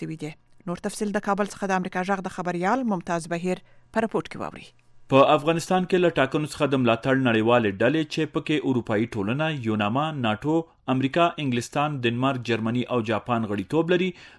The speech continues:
Speaker 2: په کابل او یو شمیر ولایتونو کې د ټاکنو د کمیسیون په خلاف د هغو اعتراضونو غندنه کړې چې له امله یې د دغه کمیسیون کاري چارې له خنډ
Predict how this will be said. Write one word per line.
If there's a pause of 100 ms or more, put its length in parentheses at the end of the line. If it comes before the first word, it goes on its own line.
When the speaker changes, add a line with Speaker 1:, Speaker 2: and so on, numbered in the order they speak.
(140)
Speaker 2:
په
کابل
او
یو
شمیر
ولایتونو
کې
د
ټاکنو
د
کمیسیون (120)
په
خلاف
د
هغو (120)
اعتراضونو
غندنه
کړې (440)
چې
له (100)
امله
یې
د
دغه
کمیسیون
کاري
چارې
له
خنډ